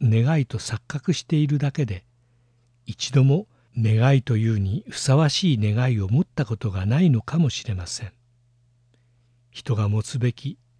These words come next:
そしておそらくその名に値する唯一の願いは、執着から自由になることでありましょ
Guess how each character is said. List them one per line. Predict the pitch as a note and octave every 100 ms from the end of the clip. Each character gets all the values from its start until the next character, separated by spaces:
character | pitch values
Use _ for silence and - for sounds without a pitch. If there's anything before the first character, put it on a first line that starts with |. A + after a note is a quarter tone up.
| _ -
そ | -
し | C3 -
て | D3+ -
お | C3+
そ | - E3
ら | D3
く | -
そ | - B2+
の | D3
名 | D#3 D#3
に | D#3+
値 | C3+ - D#3 D3
す | - C#3+
る | C3 - _
唯 | C#3+ D#3+ F3+ C3+
一 | - C3+
の | A2
願 | F#2+ G2+ A#2+ G#2
い |
は、 | F2 - _ _ _ _ _ _ _ _ _
執 | - - A2
着 | - A2+ - -
か | G#2+
ら | A2+ - -
自 | - A#2
由 | C#3 F3
に | B2
な | B2+
る | D#3
こ | - B2+
と | C3+
で | C3 F#2
あ |
り | F#2
ま | G2
し | - -
ょ | G#2